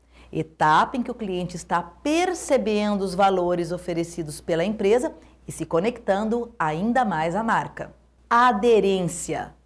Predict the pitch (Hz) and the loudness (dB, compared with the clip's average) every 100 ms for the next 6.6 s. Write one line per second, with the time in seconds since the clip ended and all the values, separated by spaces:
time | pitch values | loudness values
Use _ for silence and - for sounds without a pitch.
0 | _ _ - 339 370 277 190 196 202 165 | _ _ -2 2 4 4 2 0 -2 -4
1 | 151 147 190 196 151 - 202 214 214 240 | -4 -2 4 6 4 0 -8 -6 -4 -4
2 | - 202 190 349 381 - - 285 269 311 | -4 -4 0 0 -2 -6 -2 -2 -2 -6
3 | - 330 294 - - 226 277 254 226 240 | -4 -4 -2 -4 2 4 4 2 0 0
4 | 190 165 220 226 247 - 285 311 311 262 | 0 0 -4 -4 -8 2 4 4 2 2
5 | 254 254 233 226 - 185 185 180 185 254 | 2 2 0 0 2 2 2 -2 -4 0
6 | 226 151 190 196 208 | 0 0 -6 -6 -8